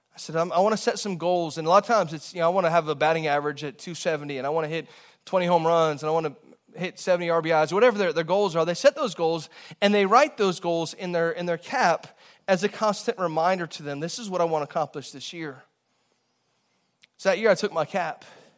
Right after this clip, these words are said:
and I wrote James four ten on it. I said, "If nothing else this year, here's what I want. I wanna humble myself in God's sight.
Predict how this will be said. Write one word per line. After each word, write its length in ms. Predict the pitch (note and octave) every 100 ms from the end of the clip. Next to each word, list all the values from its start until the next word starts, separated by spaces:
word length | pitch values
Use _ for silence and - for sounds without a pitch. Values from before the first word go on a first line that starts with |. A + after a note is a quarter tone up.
| _ _ _ _ _ _ _ _ C#3+
and 80 |
I 20 | D#3
wrote 160 | D#3+
James 300 | D#3+ D#3+ D3+
four 120 | E3
ten 200 | D#3 F3
on 180 | D3+ C3
it. 80 | D3+ _ _ _ _ _ _ _ _ _ _ _ _ -
I 40 |
said, 160 | - G3
"If 120 | E3+
nothing 420 | F#3+ A3 C#4 A#3+
else 240 | F3+ E3
this 240 | - D#3+ -
year, 100 | D#3
here's 200 | E3 D#3+
what 100 | D#3+
I 40 |
want. 300 | C#3 B2+ A#2 _ _ _ _ _ _ _ _ _ -
I 80 | D3+
wanna 200 | G#3 F3+
humble 340 | D3 G3+ A#3
myself 600 | G#3 D#3+ - D3 B2+ - E3+
in 120 | D3
God's 360 | C#3 C3+ - - _
sight. 360 | - - -